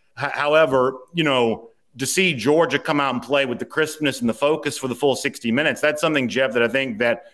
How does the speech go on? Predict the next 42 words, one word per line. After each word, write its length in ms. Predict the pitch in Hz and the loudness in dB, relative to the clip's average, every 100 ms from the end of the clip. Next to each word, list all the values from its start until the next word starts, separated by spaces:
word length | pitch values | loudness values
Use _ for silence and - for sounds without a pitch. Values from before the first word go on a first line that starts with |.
| _ | _
Kirby 220 | 151 135 | -2 0
Smart 360 | 120 135 143 - | 0 0 0 2
thought 140 | 131 | 2
he 60 | 127 | 2
didn't 240 | 147 135 | -2 0
get 180 | 170 180 | -2 0
quite 180 | 139 104 | 0 0
from 100 | 110 | -4
his 80 | - | -4
team 360 | 123 110 98 - _ - | -2 -2 -4 -10 _ -4
a 340 | 120 113 110 120 | 0 2 0 -2
week 340 | 113 139 151 | -2 -2 -2
ago. 380 | 127 117 110 117 | 0 4 4 4
So 320 | 117 139 127 | 4 2 2
I 140 | 139 147 | 0 0
think 200 | 196 180 | -2 2
there 120 | 135 | 2
is 100 | 117 | 2
still 220 | - 165 | 0 2
a 40 | |
way 160 | 123 123 | 2 2
to 120 | 113 | 0
judge 320 | 98 117 95 | 0 0 0
Georgia, 520 | - 147 156 120 113 - - - | 0 2 4 2 0 0 -14 -8
even 260 | 135 175 156 | -2 0 0
if 80 | 117 | 0
you 80 | 135 | 0
don't 220 | 131 127 | 0 0
think 180 | 131 123 | -2 0
much 180 | 117 | -2
about 220 | 101 110 - | 0 -4 -2
the 80 | |
opponent. 360 | 107 131 135 110 | -2 0 0 0
And 100 | 120 | -2
clearly 200 | 139 120 | 0 2
nobody 260 | 113 107 104 | 2 2 0
on 60 | |
this 120 | 104 | -2
panel 260 | - 117 104 | -4 -2 -2
thinks 220 | 101 95 | -4 -2
very 160 | 107 101 | -2 0
much 280 | 98 92 | 0 -4